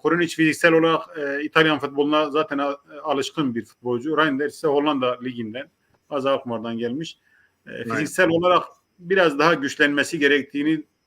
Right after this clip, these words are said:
Speaker 1: düşünüyorum. Zaten bu maçtaki değişiklik de herhalde hoca, e, yorgunluğu görmüştür muhakkak. Onun için yapmıştır. Yoksa Reinders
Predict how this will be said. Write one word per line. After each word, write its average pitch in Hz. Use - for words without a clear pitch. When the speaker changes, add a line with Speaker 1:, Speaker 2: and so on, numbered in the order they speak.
Speaker 1:
düşünüyorum. 156
Zaten 160
bu 165
maçtaki 147
değişiklik 147
de 160
herhalde 143
hoca, 143
e, 147
yorgunluğu 139
görmüştür 175
muhakkak. 120
Onun 170
için 127
yapmıştır. 107
Yoksa 135
Reinders 139